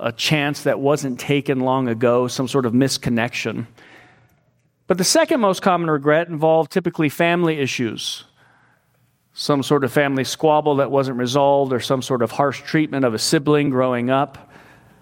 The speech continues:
And on the other, uh, on the top of the, the list, what rounded it out, it said were regrets concerning education, or maybe one's career choice, or decisions with money,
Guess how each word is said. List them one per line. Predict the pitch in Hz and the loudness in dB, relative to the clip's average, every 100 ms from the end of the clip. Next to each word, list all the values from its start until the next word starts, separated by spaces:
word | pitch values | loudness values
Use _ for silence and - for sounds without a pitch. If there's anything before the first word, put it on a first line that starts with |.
| _ _ _ _ - _ _ | _ _ _ _ -20 _ _
And | 165 151 | -2 0
on | 156 | 2
the | 151 | 2
other, | 151 151 135 - - - _ _ _ | 4 2 0 -8 -20 -20 _ _ _
uh, | 160 160 143 127 135 135 | -2 2 2 2 0 -2
on | 147 151 | -2 -2
the | |
top | 139 190 175 | 0 0 0
of | 151 | -4
the, | 151 147 | -4 0
the | 156 | 2
list, | 156 165 160 - | 4 2 0 -4
what | 143 147 | 0 0
rounded | 143 160 160 156 143 | 2 0 0 0 0
it | 143 | 2
out, | 143 160 151 | 2 2 0
it | 139 | -4
said | - 156 147 | 0 0 2
were | 143 147 131 - _ _ _ _ _ _ - | 2 0 0 -8 _ _ _ _ _ _ 0
regrets | 170 190 190 - | 2 4 0 0
concerning | 196 175 175 147 | -4 0 0 0
education, | 135 123 123 185 190 - 196 185 180 156 _ _ _ - | 0 -4 -2 0 2 2 -2 -2 -4 -6 _ _ _ -4
or | 123 | 0
maybe | 127 127 123 | 0 0 0
one's | 131 127 - | 0 0 -4
career | - 135 180 180 | -2 2 2 2
choice, | - 175 160 151 147 - | 0 2 4 4 0 -4
or | - | -6
decisions | 123 113 - 170 139 151 143 110 | -4 -2 2 2 2 2 0 0
with | 113 - | -2 0
money, | 151 175 175 170 151 | 2 2 2 2 0